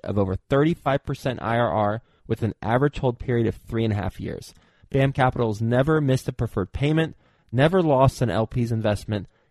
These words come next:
and never called capital past the subscription amount.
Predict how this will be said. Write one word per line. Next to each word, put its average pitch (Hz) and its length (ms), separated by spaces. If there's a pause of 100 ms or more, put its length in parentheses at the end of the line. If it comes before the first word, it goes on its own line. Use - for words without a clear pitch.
(120)
and 113 180
never 139 300
called 131 340
capital 107 380
past 107 460
the 110 100
subscription - 560
amount. 87 280